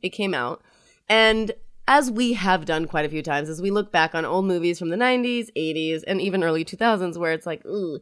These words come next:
okay, now I love this movie. There's gonna be some things that I wish that didn't happen, or the way they said things, or, uh, I don't know, the way, okay, whatever. Watch the movie. It's available on Prime. You do have to rent it. I bought it because I thought, "Oh, I'm gonna watch this more than once."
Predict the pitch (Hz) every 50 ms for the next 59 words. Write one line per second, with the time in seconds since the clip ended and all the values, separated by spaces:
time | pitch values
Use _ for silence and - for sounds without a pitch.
0 | - _ _ _ _ _ _ _ _ _ _ _ _ 190 196 190 165 160 170 170
1 | - - - 180 202 202 214 208 202 202 196 226 240 220 226 220 214 214 202 208
2 | 214 208 208 208 190 - - _ _ _ - 202 196 196 170 - 190 190 190 185
3 | 196 202 196 214 208 - - 202 202 202 202 202 190 170 - 180 165 165 156 -
4 | - _ _ _ _ - 170 175 175 165 160 170 175 175 - - - - _ 180
5 | 170 165 160 151 175 180 175 175 - - 165 156 185 170 156 156 156 - 180 175
6 | 175 170 160 151 156 147 147 147 147 156 156 165 156 165 165 156 - - 165 160
7 | 147 - - 165 160 156 160 160 156 156 156 - - 127 127 117 120 135 123 92
8 | 71 104 104 98 90 76 82 80 90 98 92 90 85 131 139 123 107 104 95 78
9 | - - 165 151 - - - _ _ 165 165 160 151 131 127 120 92 - - _
10 | _ _ - 185 190 214 214 208 - 214 190 175 156 160 160 165 - 185 208 208
11 | 220 214 214 208 202 202 - - 202 185 175 170 170 175 175 170 151 175 180 190
12 | 185 - 196 185 175 165 156 160 - 180 165 160 160 - _ _ _ _ _ _
13 | _ _ _ - 151 131 151 143 143 147 165 - - 175 - - 156 165 147 147
14 | - 151 143 - - - 240 254 240 277 320 294 208 160 147 147 - 156 - -
15 | 160 151 143 135 139 139 135 123 139 156 208 233 -